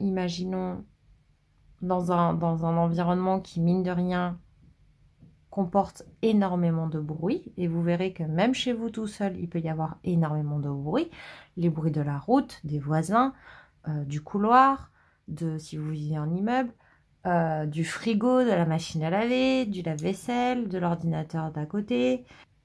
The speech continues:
Bref, il peut y avoir beaucoup, beaucoup de bruit autour de vous, comme il peut y en avoir très peu. Vous allez essayer de distinguer un seul bruit. Tiens, ça, c'est le moteur du frigo.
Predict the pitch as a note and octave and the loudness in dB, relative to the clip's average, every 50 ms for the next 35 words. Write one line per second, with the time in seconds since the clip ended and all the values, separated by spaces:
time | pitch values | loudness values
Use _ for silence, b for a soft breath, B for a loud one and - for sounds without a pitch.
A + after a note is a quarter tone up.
0 | _ _ _ _ _ _ _ _ _ _ _ - - - - G3 F#3+ F#3+ F#3+ G3 | _ _ _ _ _ _ _ _ _ _ _ -20 -10 -6 -4 0 2 4 2 2
1 | - - - G3+ F#3+ F3 - A3 G#3 G#3 G#3+ G#3 A#3+ A#3+ A#3+ - - - _ _ | 0 -2 -4 -4 -4 -4 -2 0 2 2 2 2 2 0 -2 -4 -10 -20 _ _
2 | _ _ _ _ - _ _ F#3+ F3 F3 F3+ A#3 C4 C#4 C4 - - B3 A3 G3+ | _ _ _ _ -20 _ _ -8 -8 -4 0 0 0 0 0 -2 -4 -4 -4 -4
3 | F3 F3 F3+ F3 - G3+ F#3+ - F3 E3 E3 D#3+ D#3 D3+ D#3 D#3+ F3+ F#3 F#3 - | -4 -4 -4 -4 -4 -4 -6 -4 -4 -4 -2 -2 0 0 0 0 0 -2 -2 -2
4 | E3 E3 E3 D#3+ D#3 D3 C#3+ C#3 D3 F#3 C#4+ - - - _ b b b b b | -4 -4 -4 -4 -4 -4 -4 -4 -2 -2 -4 -4 -6 -14 _ b b b b b
5 | b b b b b b _ _ _ _ _ - - C4 A#3+ A#3 G#3 F3 - - | b b b b b b _ _ _ _ _ -2 0 2 2 4 2 0 0 -2
6 | F#3 F#3 - - E3+ E3 D#3 D3+ D3 C#3+ D3 C3+ - - - - - B3+ B3 B3 | -4 -2 -2 -2 -2 0 0 0 -2 -2 -4 -6 -8 -12 -12 -6 -4 -4 -4 -4
7 | - D#3+ G3 C#4 - _ _ _ _ _ _ - F#3+ G3 G3 G#3+ A3+ G#3+ B3+ B3+ | -4 -6 -6 -6 -8 _ _ _ _ _ _ -10 -8 -6 -4 -4 0 2 2 2
8 | B3+ C4+ C4 - A3+ G#3+ G#3 - A3 G#3+ F#3+ G3 A#3+ C4+ G#3+ G3+ G3+ F3 F3 G3 | 4 2 2 0 0 -2 -2 -2 0 0 2 2 2 2 2 0 -2 -2 -2 -2
9 | G#3 G#3 - - - G3+ F#3 F#3 F#3 F#3 G3+ A#3 A#3+ - - - A3 A3 A3+ G#3 | -4 -4 -4 -4 -2 0 0 0 0 2 0 0 0 -2 -4 -4 -2 -2 -2 -2
10 | - - G#3 F#3 F3 F3 D#3+ D#3+ D#3 D#3 D3 - - - _ _ _ _ _ _ | -4 -6 -4 -2 -2 -2 -2 -4 -4 -6 -6 -8 -12 -20 _ _ _ _ _ _
11 | _ - - - A#3+ A#3+ A#3+ - - - - - G3+ G#3 - - - - G3 F3 | _ -6 -2 0 0 0 -2 -6 -18 -16 -8 -4 -4 -4 -4 -6 -8 -4 -2 0
12 | E3+ E3+ E3+ F3 F3 F3 - G3 G3 G3 F#3 F#3 F3 - - F3 E3 D#3 D#3 - | 0 2 2 0 0 0 0 0 0 0 -2 -4 -6 -6 -6 -8 -8 -8 -8 -12